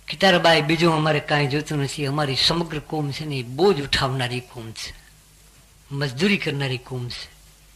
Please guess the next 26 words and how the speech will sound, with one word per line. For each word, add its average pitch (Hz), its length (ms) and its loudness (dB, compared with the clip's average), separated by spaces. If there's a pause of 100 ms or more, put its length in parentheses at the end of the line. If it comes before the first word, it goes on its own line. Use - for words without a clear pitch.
(580)
એવો 220 160 6
આશીર્વાદ 165 600 4
આપ 147 160 2 (880)
કે - 100 -8
અમારી 160 320 2
કોમને 170 440 0
કોઈ 170 240 -4
દિવસ 147 320 -6
બોજો 170 400 4
ન 139 200 0
લાગે, 127 260 -2
ઠાક - 520 2
ન 113 180 -8
લાગે. 104 420 -10 (280)
બસ 170 240 2
આટલું 147 380 0
જ - 20 -6
જોઈશે, 135 300 -6
સમગ્ર 170 460 -6
સમાજ 131 500 -4
માટે 117 320 -10
છે, 135 260 -8 (220)
બાકી 185 260 6
કાંઈ 175 300 2
જોતું 131 440 -6
નથી." 123 260 -10